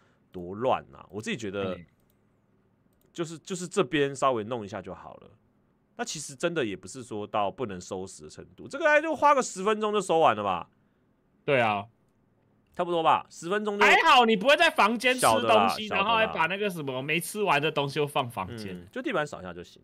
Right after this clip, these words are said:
Speaker 1: 了。好，下一个也是香港的观众，他说他住旧房子，四五年前阿嬷走了，然后全家现在搬过来，卖掉很麻烦，而且满满的回忆，所以现在整栋楼的话是四五米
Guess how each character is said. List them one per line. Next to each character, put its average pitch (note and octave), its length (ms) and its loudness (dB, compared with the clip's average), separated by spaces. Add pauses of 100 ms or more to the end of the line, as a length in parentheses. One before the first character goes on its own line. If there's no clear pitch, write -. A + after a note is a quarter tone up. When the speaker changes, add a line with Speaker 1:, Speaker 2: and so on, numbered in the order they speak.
Speaker 1:
了。 - 60 -20 (600)
好， - 100 -8
下 D4+ 160 4
一 D4+ 40 4
个 C4 80 4
也 F#3 40 4
是 F3 160 -6
香 B3+ 360 0
港 B2 260 0
的 F#2+ 80 -10
观 A#2+ 260 -6
众， A2 560 -4
他 A#2 80 -12
说 C3+ 220 -6
他 C3+ 180 -4
住 C3 440 -10
旧 C3+ 240 -4
房 G2+ 320 -10
子， F2+ 400 -16
四 - 180 -12
五 C3 120 -8
年 G2+ 200 -14
前 F2+ 300 -14
阿 F#2+ 120 -10
嬷 G#2 540 -8 (560)
走 E2 240 -14
了， D#2+ 200 -16
然 F2+ 120 -12
后 G#2+ 60 -10
全 G2 160 -16
家 G#2 120 -8
现 A2 140 -12
在 G#2 60 -12
搬 F2+ 260 -14
过 F2 220 -12
来， A#1+ 260 -20 (460)
卖 D3+ 200 -6
掉 B2+ 280 -4
很 G2+ 100 -8
麻 F2 320 -14
烦， C#2 240 -18
而 F2+ 80 -14
且 A2+ 140 -10
满 G#2 120 -12
满 G2+ 120 -10
的 F2 100 -18
回 E2 180 -20
忆， E2+ 220 -20
所 A2+ 160 -12
以 A2+ 100 -6
现 A2 160 -8
在 G#2+ 320 -6 (800)
整 F#2 300 -14
栋 A2 500 -4
楼 F2 280 -8
的 F#2 100 -14
话 A2 180 -6
是 G#2 80 -14
四 G#2 480 -14
五 D2+ 280 -18
米 E2 280 -20